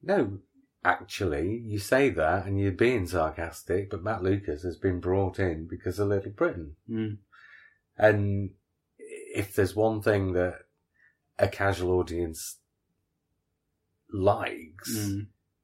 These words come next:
Speaker 1: it's somebody who's gonna keep them entertained.
Speaker 2: Yeah.
Speaker 1: Now, that can either be entertained by having fantasies about this person, or it can be being entertained by having a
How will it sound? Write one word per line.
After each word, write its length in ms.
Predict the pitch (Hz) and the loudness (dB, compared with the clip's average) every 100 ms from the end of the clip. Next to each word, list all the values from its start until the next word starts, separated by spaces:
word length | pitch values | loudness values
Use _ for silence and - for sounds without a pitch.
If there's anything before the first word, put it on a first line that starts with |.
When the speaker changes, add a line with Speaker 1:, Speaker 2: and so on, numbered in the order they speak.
| _ _ | _ _
Speaker 1:
it's 560 | 101 - - - 98 - | -6 -6 -8 -10 -10 -2
somebody 520 | 113 104 90 90 85 | 0 0 0 0 0
who's 160 | 90 - | -2 -2
gonna 200 | 98 98 | -4 -2
keep 200 | 107 92 | -2 0
them 140 | 95 | 0
entertained. 640 | 101 98 - 139 107 78 - | 0 -2 0 0 0 -6 -8
Speaker 2:
Yeah. 240 | 104 104 - _ - - _ | -6 -6 -10 _ -20 -20 _
Speaker 1:
Now, 380 | 127 107 80 - - | 6 8 6 2 -4
that 160 | 104 | -4
can 120 | 101 | 0
either 220 | 90 92 85 | 0 2 2
be 240 | 90 87 | 2 0
entertained 640 | 87 - - 95 90 87 - | -2 -6 -2 0 0 -4 2
by 520 | 87 85 85 82 76 - _ _ _ | 4 4 2 -4 -10 -18 _ _ _
having 320 | 92 90 82 | -6 -4 -6
fantasies 600 | 80 117 113 87 98 73 | 2 2 2 -2 -2 -2
about 300 | 80 - - | -2 -2 -2
this 140 | 76 - | -8 -6
person, 500 | 87 78 - 92 98 - - _ | -2 -2 -4 -8 -8 -20 -20 _
or 80 | 165 | 2
it 80 | |
can 140 | 165 143 | 2 2
be 120 | 135 | 2
being 320 | 123 123 120 | 4 4 6
entertained 720 | 117 107 - 107 101 95 - | 4 0 0 4 4 2 -4
by 540 | - 95 92 92 95 - _ | 2 4 4 4 0 -2 _
having 300 | - 95 98 | -6 -4 -2
a 160 | 92 87 | -2 -4